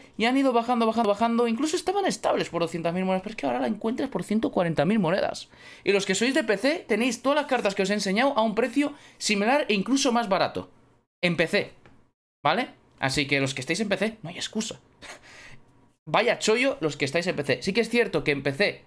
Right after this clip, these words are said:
lo tenéis más jodido para las cartas de cinco millones de monedas y tal, pero para tema de grindeo, crafteo, conseguir medias y tal, ¿qué os detiene? ¿Qué os detiene?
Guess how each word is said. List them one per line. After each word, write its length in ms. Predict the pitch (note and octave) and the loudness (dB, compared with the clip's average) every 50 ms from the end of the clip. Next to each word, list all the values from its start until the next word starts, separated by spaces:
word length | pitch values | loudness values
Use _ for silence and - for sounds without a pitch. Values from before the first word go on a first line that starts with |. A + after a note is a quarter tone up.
| - - | -8 -4
lo 120 | B2+ B2+ | -2 0
tenéis 240 | C3+ C#3+ F3 G3+ A3 | 0 0 2 2 2
más 160 | A#3+ A#3+ - | 0 0 0
jodido 400 | - G#3 G#3 G#3+ G3 D3 A2 - | 2 2 2 2 2 0 0 0
para 160 | B2 A#2+ A#2 | 0 2 2
las 160 | A#2 A#2+ - - | 0 0 0 0
cartas 360 | F3 F3 - - A#2 G#2+ G#2+ | -2 -2 0 -2 -4 -4 -2
de 220 | A2+ G#2+ G#2+ G#2+ - | 0 0 0 0 -2
cinco 300 | - E3+ F3 - F#3 F3 | -4 -4 -2 0 0 0
millones 240 | F3 F3 E3+ E3 | 2 0 0 0
de 60 | D#3+ D#3+ | 0 0
monedas 280 | D#3+ D#3+ D#3 C#3+ C#3 | 0 0 0 0 -2
y 60 | D3+ | 0
tal, 260 | C3+ F3 G3+ A3+ A3 - - - - - - - - - | 0 2 2 2 0 -4 -14 -20 -20 -20 -20 -20 -8 -4
pero 180 | D3 D3 C#3 C3 | -2 -2 0 0
para 160 | C#3 C3+ C3+ | -2 -2 -2
tema 200 | E3 E3+ G3+ A3 | -2 0 0 2
de 120 | A#3+ B3 | 2 2
grindeo, 560 | A#3 A#3 A3+ G#3+ G#3 F3 D3 C3 B2 A#2+ A#2 | 2 2 2 2 2 2 2 2 0 0 -2
crafteo, 560 | - E3 D3+ C3 C3 - - F#3 F#3+ E3+ C#3+ B2+ | -2 0 -2 -2 -2 -2 0 2 2 2 2 2
conseguir 420 | C#3 C3+ C3+ C#3 C3+ D3+ F#3+ G#3 | 0 0 0 0 0 0 2 2
medias 240 | A3 G3+ E3 C#3 D3+ | 2 0 0 -2 -2
y 80 | C#3 | -2
tal, 400 | C3+ D3 D3 F3+ G#3+ B3+ - - - _ _ _ _ _ _ _ _ _ _ _ _ _ _ - - - - _ _ _ - - - - _ _ _ _ _ _ _ | -2 0 0 2 0 0 -2 -6 -14 _ _ _ _ _ _ _ _ _ _ _ _ _ _ -20 -20 -20 -20 _ _ _ -20 -20 -20 -20 _ _ _ _ _ _ _
¿qué 140 | - A#3 G#3 | -2 0 0
os 160 | E3+ C3 A2+ | 0 0 -2
detiene? 500 | B2 A#2 - B2+ A#2+ A#2 A2+ C#3 - - _ _ _ _ _ _ _ _ _ | -4 -4 -4 -6 -6 -6 -8 -10 -16 -18 _ _ _ _ _ _ _ _ _
¿Qué 180 | - A#3+ B3 B3+ | -2 2 2 4
os 160 | B3 A3 F#3+ | 4 4 2
detiene? 520 | F#3+ E3 C3+ A#2 A2 G#2+ G#2 - - - | 0 0 0 -2 -4 -4 -4 -8 -10 -14